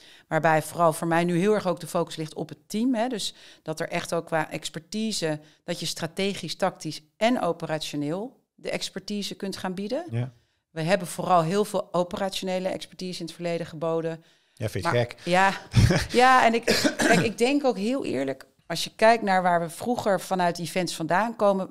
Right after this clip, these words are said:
Speaker 1: is dat binnen de eventindustrie ook wel heel lang zo geweest. Heel erg vanuit
Speaker 2: Mhm.
Speaker 1: een producerende,
Speaker 2: Ja.
Speaker 1: faciliterende rol.
Speaker 2: Mooi event neerzetten.
Speaker 1: Ja, mooi event neerzetten.
Speaker 2: Ja.
Speaker 1: En dat is een vak apart.
Speaker 2: Ja.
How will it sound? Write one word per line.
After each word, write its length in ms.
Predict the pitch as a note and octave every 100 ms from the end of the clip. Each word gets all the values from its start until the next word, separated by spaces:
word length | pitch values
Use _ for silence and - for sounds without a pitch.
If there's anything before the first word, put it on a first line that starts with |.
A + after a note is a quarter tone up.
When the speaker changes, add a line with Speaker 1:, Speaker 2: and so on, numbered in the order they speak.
| -
Speaker 1:
is 160 | G3+ F#3+
dat 200 | F#3+ - _
binnen 240 | D#3 G#3
de 60 | G3
eventindustrie 760 | D#3 - B3 - F3+ D#3 - -
ook 200 | A#3+ C4
wel 120 | F#3
heel 220 | C#3+ D#3
lang 240 | C3+ C#3 B2
zo 180 | C#3+
geweest. 440 | - - C3+ A#2 -
Heel 200 | G#3+ B3
erg 160 | G3+ -
vanuit 280 | A#2+ F3 A2
Speaker 2:
Mhm. 80 | E3+
Speaker 1:
een 100 | D#3 - - - _ _
producerende, 640 | F#3+ G#3+ G#3 - F#3 E3+
Speaker 2:
Ja. 60 | -
Speaker 1:
faciliterende 680 | - - F3+ F#3 F3+ F3 E3
rol. 420 | D#3+ G3 D#3+ C3+
Speaker 2:
Mooi 180 | A#2+ C3
event 200 | A#2 B2+
neerzetten. 460 | G#2 G2+ F#2 - F2+
Speaker 1:
Ja, 280 | G#3 B3+ D3+
mooi 300 | G3 C4+ D#4
event 280 | A#3 - B3
neerzetten. 440 | F3 D#3 C#3 - -
Speaker 2:
Ja. 100 | G2+
Speaker 1:
En 100 | - -
dat 80 |
is 60 | A#3
een 60 | B3
vak 240 | - G3+
apart. 520 | C4+ A3 F#3 - -
Speaker 2:
Ja. 160 | - -